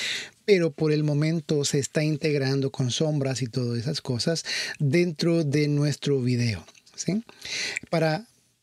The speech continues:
integrarlo un poquito más, entonces voy a nuevamente a crear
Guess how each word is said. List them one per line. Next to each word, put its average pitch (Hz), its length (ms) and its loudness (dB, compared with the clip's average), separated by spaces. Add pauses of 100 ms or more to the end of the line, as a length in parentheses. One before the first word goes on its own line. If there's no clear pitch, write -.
(220)
integrarlo 151 480 2
un 156 80 -2
poquito 147 380 -2
más, 139 340 0
entonces 143 460 0
voy 135 240 2
a 135 60 0
nuevamente 135 680 0
a 147 140 0
crear 131 500 -2